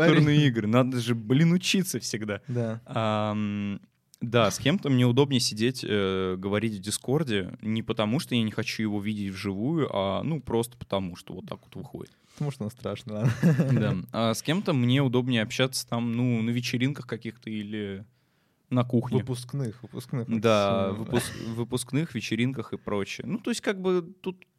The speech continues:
Speaker 1: для каждого свое, я считаю. Для
Speaker 2: Мгм.
Speaker 1: каждого человека своя атмосфера. С кем-то легче пойти
Speaker 2: А,
Speaker 1: в
Speaker 2: ну,
Speaker 1: кино
Speaker 2: кстати,
Speaker 1: и не
Speaker 2: да.
Speaker 1: разговаривать с ним. Вот реально бывает такое.
Speaker 2: <laughs>
Speaker 1: Просто сидеть, смотреть кино.
Speaker 2: Кстати, вообще очень крутая мысль касаемо того, что вообще от человека полностью зависит,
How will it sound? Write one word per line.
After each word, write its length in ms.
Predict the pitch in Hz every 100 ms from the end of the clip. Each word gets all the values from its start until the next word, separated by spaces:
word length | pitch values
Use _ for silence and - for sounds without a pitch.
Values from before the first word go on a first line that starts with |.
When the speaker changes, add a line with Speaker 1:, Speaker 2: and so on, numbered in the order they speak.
| _ -
Speaker 1:
для 220 | 175 185
каждого 300 | 202 - 165
свое, 380 | - 165 165 117
я 120 | 104
считаю. 460 | - - 117 107 104
Для 160 | 139
Speaker 2:
Мгм. 40 | 127
Speaker 1:
каждого 240 | 196 180
человека 220 | 180 254
своя 220 | - 160 170
атмосфера. 580 | 151 135 - 110 95 - _ _ _
С 100 | -
кем-то 280 | - 254 -
легче 280 | 139 170 -
пойти 240 | 131 135 127
Speaker 2:
А, 20 |
Speaker 1:
в 40 |
Speaker 2:
ну, 60 | 104
Speaker 1:
кино 160 | 170 240
Speaker 2:
кстати, 120 | 170
Speaker 1:
и 40 |
не 100 | 160
Speaker 2:
да. 60 | 147
Speaker 1:
разговаривать 680 | 139 131 131 117 101 98 98
с 80 | -
ним. 160 | 104
Вот 160 | 107 123
реально 260 | 117 101 98
бывает 440 | 107 117 101 95
такое. 340 | - - 107 98 466 453 440 -
Speaker 2:
<laughs> 420 | _ _ _ -
Speaker 1:
Просто 280 | 170 147 -
сидеть, 280 | 262 440 -
смотреть 360 | 143 175 269
кино. 320 | - 139 120
Speaker 2:
Кстати, 180 | 107 104
вообще 280 | 139 - 180 -
очень 320 | 143 139 147
крутая 360 | 143 147 143 131
мысль 140 | 123
касаемо 180 | 123 120
того, 180 | 120 139
что 180 | - 123
вообще 240 | 117 -
от 60 | 120
человека 340 | 123 131 123
полностью 540 | - - 120 110 - 113
зависит, 500 | 110 117 - 127